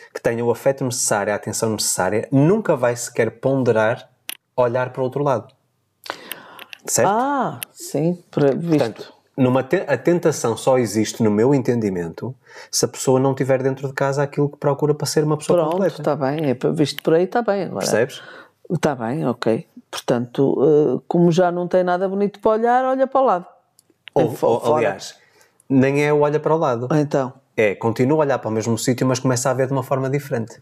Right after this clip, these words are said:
Speaker 2: Pois, exato.
Speaker 1: Certo? Aliás, nós demos este exemplo. Eu via-te como uma amiga, até que comecei a pensar em ti de outra forma, e aí já comecei a olhar para ti de outra forma.
Speaker 2: Pois,
Speaker 1: O
Speaker 2: exato.
Speaker 1: olhar era o mesmo. Eu comecei a ver uma coisa diferente.
Speaker 2: Diferente.
Speaker 1: Certo? E tu,
Speaker 2: Ah,
Speaker 1: provavelmente a
Speaker 2: i-,
Speaker 1: mesma
Speaker 2: igual,
Speaker 1: coisa.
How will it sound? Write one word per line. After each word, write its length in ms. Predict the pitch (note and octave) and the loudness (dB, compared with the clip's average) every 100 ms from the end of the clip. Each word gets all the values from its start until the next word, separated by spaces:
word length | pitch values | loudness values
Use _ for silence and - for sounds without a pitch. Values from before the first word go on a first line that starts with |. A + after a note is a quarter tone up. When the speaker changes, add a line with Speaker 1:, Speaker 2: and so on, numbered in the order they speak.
| - | 0
Speaker 2:
Pois, 520 | C#3+ C3 - - - - - - _ - - | 0 0 -10 -12 -16 -20 -20 -20 _ -18 -16
exato. 500 | C#3+ - _ - _ - | -14 -14 _ -20 _ -6
Speaker 1:
Certo? 340 | - A#2 - _ _ _ - - | -2 -2 -4 _ _ _ -16 -8
Aliás, 340 | G#2 G#2 F#2+ A2+ | -2 0 0 -2
nós 180 | G#2 | -2
demos 220 | G2 G2 G#2 | 0 0 -2
este 180 | - | 0
exemplo. 420 | C3 D3 A#2+ B2 - _ - | 2 2 -2 -8 -14 _ -6
Eu 120 | F#2 | -4
via-te 260 | E2+ G2 - | 0 0 0
como 140 | A2+ | 0
uma 160 | G#2+ A2+ | 2 2
amiga, 520 | A#2 B2+ B2+ D3+ E3 - _ - | 2 2 2 0 -2 -14 _ -2
até 300 | C3 - C3+ | 0 0 -2
que 320 | - - C3+ | -4 -4 -4
comecei 460 | - C#3+ C3 C#3+ C#3 | 2 2 4 2 2
a 40 | |
pensar 400 | C#3+ C#3 D3 C#3 | 2 -2 2 2
em 60 | C#3+ | 2
ti 120 | D3+ | 0
de 60 | C#3+ | 0
outra 220 | C#3+ D3 | 2 -2
forma, 480 | - D3 D#3+ F#3+ - | 2 0 0 -8 -2
e 120 | C#3+ | 2
aí 180 | B2+ C3+ | 2 2
já 200 | C3+ D3 | 2 0
comecei 300 | C#3+ D3 - | 0 -4 0
a 20 | D3 | 2
olhar 120 | D3 | 2
para 100 | D3+ | 0
ti 120 | D3+ | 0
de 60 | D3+ | 0
outra 180 | D3+ E3+ | 0 0
forma. 280 | E3 D3 | 0 2
Speaker 2:
Pois, 220 | E3+ D3 D3 | 2 0 -2
Speaker 1:
O 40 | |
Speaker 2:
exato. 160 | C3 D3 | 2 2
Speaker 1:
olhar 240 | E3 F3 | 4 0
era 140 | G3+ | 0
o 20 | A3+ | 2
mesmo. 420 | G#3+ F#3+ B2 - _ _ _ _ - | 2 2 -2 -8 _ _ _ _ -2
Eu 100 | A#2 | 0
comecei 300 | B2+ A2+ C3+ | 2 2 2
a 20 | C#3 | 2
ver 120 | D#3 | 2
uma 120 | D#3 | 0
coisa 200 | E3+ E3 | 2 4
diferente. 300 | F3+ F3+ E3+ | 2 2 2
Speaker 2:
Diferente. 560 | D3 D3 C#3 B2+ C3 - - - | 2 0 0 0 -4 -12 -20 -8
Speaker 1:
Certo? 400 | - A2+ D3 - | -2 -2 -2 -14
E 60 | - | -10
tu, 140 | E2+ | -8
Speaker 2:
Ah, 100 | F2+ | -8
Speaker 1:
provavelmente 480 | - G#2 G#2 A2 A#2 | -4 0 2 2 2
a 40 | B2+ | 2
Speaker 2:
i-, 20 | |
Speaker 1:
mesma 220 | B2+ D3 | 2 2
Speaker 2:
igual, 200 | - B2+ | 2 -2
Speaker 1:
coisa. 160 | C3+ | -2